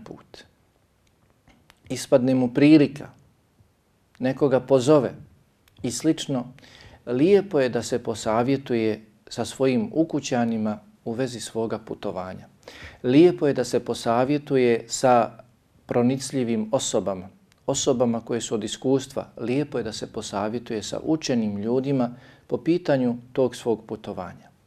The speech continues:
Zatim, lijepo je, preporučeno je da klanja istiharu namaz, da klanja istiharu namaz i da nakon namaza, dakle u dovi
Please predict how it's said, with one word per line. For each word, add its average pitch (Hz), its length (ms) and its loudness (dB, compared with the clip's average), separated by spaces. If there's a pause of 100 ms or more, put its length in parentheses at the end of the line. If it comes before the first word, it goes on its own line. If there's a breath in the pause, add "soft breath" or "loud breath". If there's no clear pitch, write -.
(320 soft breath)
Zatim, 127 560 0 (960 soft breath)
lijepo 143 560 6
je, 120 240 -2
preporučeno 131 920 -2
je 110 180 -4 (160)
da 117 100 -6
klanja 120 520 -6 (300)
istiharu 113 680 -4
namaz, 101 540 -6 (500)
da 120 80 -6
klanja 143 460 -2
istiharu 120 640 0
namaz 98 460 -6 (100)
i 139 120 2
da 127 260 0 (600 soft breath)
nakon 135 540 0
namaza, 120 640 -2 (120)
dakle 110 320 -4
u 120 260 -4 (220)
dovi 120 440 0